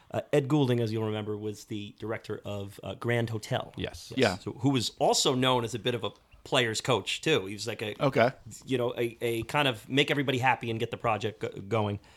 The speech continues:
Speaker 1: Uh, and, uh, Ed Goulding said to me, "This woman will annihilate you.
Speaker 3: <laughs>
Speaker 1: She will grind you into a fine powder and blow you away."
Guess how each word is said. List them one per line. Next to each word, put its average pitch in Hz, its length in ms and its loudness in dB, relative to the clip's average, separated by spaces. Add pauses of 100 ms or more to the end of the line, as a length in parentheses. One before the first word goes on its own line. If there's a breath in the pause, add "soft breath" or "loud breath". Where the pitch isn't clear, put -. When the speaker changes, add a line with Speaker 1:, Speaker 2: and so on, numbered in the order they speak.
(400 soft breath)
Speaker 1:
Uh, 110 200 2 (600 soft breath)
and, 131 240 4
uh, 127 220 6
Ed 175 120 2
Goulding 202 300 4
said 185 220 0
to 165 80 -2
me, 147 260 2 (380)
"This 240 260 4
woman 294 300 6
will 214 160 8
annihilate 156 680 8
you. 87 220 0
Speaker 3:
<laughs> 240 640 10
Speaker 1:
She 226 200 4
will 220 100 6
grind 190 440 10
you 262 140 6
into 196 220 6
a 165 40 8
fine 214 540 6
powder 196 500 8
and 120 260 6
blow 143 320 8
you 196 200 2
away." 135 500 4